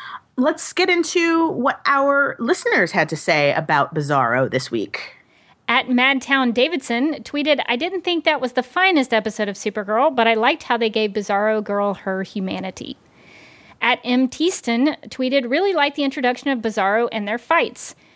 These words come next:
Speaker 2: James admitting his feelings was a nice touch, too." At Bree Quinn twenty-three tweeted, "I felt so bad for Adam and Bizarro. Love how Supergirl held her hand at the end and was so loving in her tone."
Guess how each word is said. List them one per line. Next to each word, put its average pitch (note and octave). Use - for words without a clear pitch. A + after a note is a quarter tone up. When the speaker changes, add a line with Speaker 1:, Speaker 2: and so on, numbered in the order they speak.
Speaker 2:
James B3+
admitting B3
his A3
feelings A#3+
was G#3+
a A3
nice G3
touch, -
too." -
At B3+
Bree B3+
Quinn C#4
twenty-three D4
tweeted, C4+
"I B3
felt D4+
so E4+
bad C#4
for -
Adam A#3+
and A#3
Bizarro. F#3+
Love C4
how C#4+
Supergirl B3
held A#3+
her B3
hand A#3
at A3+
the G3+
end G#3
and G#3
was G#3+
so A#3
loving G#3+
in G3+
her G3
tone." F#3